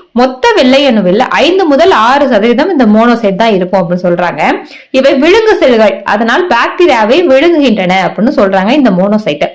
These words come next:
அதுக்கப்புறமா நம்ம பிளட்ல பார்த்த தேர்டா இருக்குது ரத்த தட்டுக்கள், அதாவது ஒ-, அ, பிளட்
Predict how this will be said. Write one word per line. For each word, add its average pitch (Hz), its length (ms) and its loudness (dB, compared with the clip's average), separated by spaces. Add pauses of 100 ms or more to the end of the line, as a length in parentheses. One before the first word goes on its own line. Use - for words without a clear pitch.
(360)
அதுக்கப்புறமா 339 480 0
நம்ம 247 220 0
பிளட்ல 226 420 0
பார்த்த 240 280 0
தேர்டா 247 440 2
இருக்குது 240 340 0
ரத்த 226 260 0
தட்டுக்கள், 202 440 -4
அதாவது 196 500 0
ஒ-, 202 180 0 (280)
அ, 190 120 0 (100)
பிளட் 277 220 0